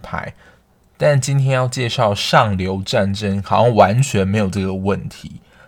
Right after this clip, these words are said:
那《上流战争》它的第一季总共有二十一集，其实比一般的韩剧都还要多蛮多的。那在台湾的平台呢，是只有爱奇艺才看得到。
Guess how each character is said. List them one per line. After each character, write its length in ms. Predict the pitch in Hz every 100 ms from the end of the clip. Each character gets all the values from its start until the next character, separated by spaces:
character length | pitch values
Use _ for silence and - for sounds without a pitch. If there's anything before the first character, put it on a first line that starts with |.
| -
那 120 | 165
《上 240 | 170 196 151
流 160 | 123
战 320 | 117 151 127 113
争》 240 | 113 113
它 140 | 120 123
的 120 | 104
第 280 | 104 113 110
一 60 |
季 260 | 110 - 107
总 240 | 98 98
共 80 | 95 117
有 160 | 95
二 160 | - 123
十 220 | 104 -
一 200 | - 101
集， 300 | 101 - -
其 200 | - -
实 100 | 123 127 _
比 100 | 104
一 160 | 95 127
般 240 | 131 131
的 80 | 127
韩 280 | 107 87 95
剧 180 | 107
都 100 | 104
还 120 | 98 92
要 120 | 95
多 280 | 101 101 98
蛮 280 | 98 - 113
多 260 | 104 95
的。 240 | 92 - - _ - - -
那 160 | 156
在 100 | 170
台 220 | 165 127
湾 240 | 101 120 117
的 0 |
平 320 | 107 92 95
台 180 | 101 90
呢， 260 | 92 92
是 240 | 98 - 110
只 200 | 98 101
有 80 | 98
爱 200 | 143 117
奇 280 | - 104
艺 40 | 104
才 220 | 104 90
看 180 | - 101
得 80 | 92 -
到。 240 | - -